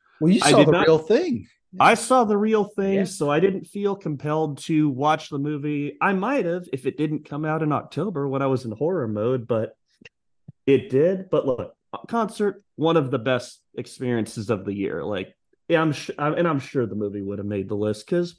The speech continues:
Speaker 2: I love Taylor. She's great. Uh, but no, not the list. Y'all pictured it. Y'all guessed it. My number one is Mission Impossible: Dead Reckoning.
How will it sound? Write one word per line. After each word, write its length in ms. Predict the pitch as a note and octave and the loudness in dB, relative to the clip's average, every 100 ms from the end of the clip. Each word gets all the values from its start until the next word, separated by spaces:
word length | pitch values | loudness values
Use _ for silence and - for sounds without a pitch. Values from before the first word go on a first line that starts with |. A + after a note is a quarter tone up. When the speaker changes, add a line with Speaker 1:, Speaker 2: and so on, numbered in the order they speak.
| _ | _
Speaker 2:
I 100 | A#3 | 0
love 280 | B3 A3+ - | 2 2 0
Taylor. 300 | B2 A2+ - | -6 -8 -12
She's 260 | - F3 D#3+ | -8 -8 -2
great. 300 | F3+ G2 - _ _ _ _ | -2 -2 -6 _ _ _ _
Uh, 360 | C#3+ D3+ D3 C#3+ | 0 2 2 2
but 220 | C3+ - | 0 2
no, 220 | A#3 A3 - C3+ - _ - | 2 0 -2 -8 -10 _ 0
not 200 | F3 E3+ | 0 2
the 60 | D#3+ | 0
list. 280 | D#3+ D#3 - | 0 -2 -4
Y'all 300 | D3+ D#3+ D#3+ | -2 -2 -2
pictured 380 | C#3 C3 B2+ B2+ | -6 -6 -8 -2
it. 80 | |
Y'all 240 | C#3+ E3 E3 | 2 2 2
guessed 360 | C#3 C#3 - | 0 -2 -4
it. 200 | C#3 C3 | -4 -2
My 120 | F3 F#3+ | -2 0
number 260 | D#3 C3 | 2 0
one 300 | B2 A#2 A#2 | 0 -2 0
is 300 | A2+ G#2 - - | 0 -2 -8 -4
Mission 280 | B2+ - G#2 | -4 -2 -2
Impossible: 540 | A#2+ A2+ A2+ A#2+ G#2 | 0 0 0 -6 -4
Dead 280 | A#2+ A#2 G2+ | -2 -2 0
Reckoning. 600 | A#2 A2+ A2+ A2+ A2+ | -2 -2 -6 -6 -8